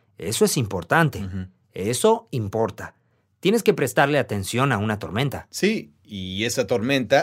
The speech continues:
Speaker 2: es una manifestación física
Speaker 1: De su kabod.
Speaker 2: de su kabod.
Speaker 1: Sí.
Speaker 2: Señala su kabod,
Speaker 1: Ujú.
Speaker 2: el cual es aún más poderoso y sorprendente que una tormenta.
Speaker 1: Cierto,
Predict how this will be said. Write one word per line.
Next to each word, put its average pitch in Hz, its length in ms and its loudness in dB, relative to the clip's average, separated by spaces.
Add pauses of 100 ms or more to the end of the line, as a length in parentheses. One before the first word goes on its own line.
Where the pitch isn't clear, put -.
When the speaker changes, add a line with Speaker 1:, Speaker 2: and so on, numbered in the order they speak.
Speaker 2:
es 123 220 0
una 120 160 -2
manifestación 107 880 -2
física 123 760 0 (260)
Speaker 1:
De 117 280 2
su 117 180 -4
kabod. 92 300 -2
Speaker 2:
de 104 120 0
su 98 160 -6
kabod. 85 400 -6
Speaker 1:
Sí. 87 220 -12
Speaker 2:
Señala 120 640 2
su 120 240 -4
kabod, 98 420 0 (320)
Speaker 1:
Ujú. 113 200 -4
Speaker 2:
el 110 140 -2
cual 123 200 4
es 117 160 0
aún 131 280 2
más 156 240 4
poderoso 147 560 4
y 139 40 0
sorprendente 120 720 2
que 113 80 -2
una 104 160 -2
tormenta. 120 500 -2
Speaker 1:
Cierto, 180 440 0